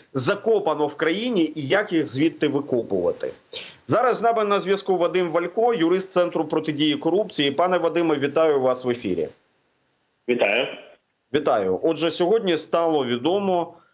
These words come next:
Speaker 1: про те, що Вищий антикорупційний суд визнав колишнього суддю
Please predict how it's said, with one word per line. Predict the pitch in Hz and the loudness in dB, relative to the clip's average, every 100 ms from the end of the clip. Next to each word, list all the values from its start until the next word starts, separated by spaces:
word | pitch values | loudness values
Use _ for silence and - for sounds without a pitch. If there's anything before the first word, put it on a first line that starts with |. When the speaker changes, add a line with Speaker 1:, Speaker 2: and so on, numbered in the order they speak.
| _ _ | _ _
Speaker 1:
про | 127 156 165 151 139 | 0 2 2 2 2
те, | 120 175 | 2 0
що | 160 | 0
Вищий | 131 165 - 147 | 0 0 0 0
антикорупційний | 135 127 139 135 139 135 135 | 0 -2 -2 0 -2 0 0
суд | 131 196 | -2 -4
визнав | 127 139 185 156 120 107 - | 0 2 2 2 2 -2 0
колишнього | 131 147 147 123 117 | 0 2 2 2 0
суддю | 117 123 113 139 143 | 0 -2 0 2 0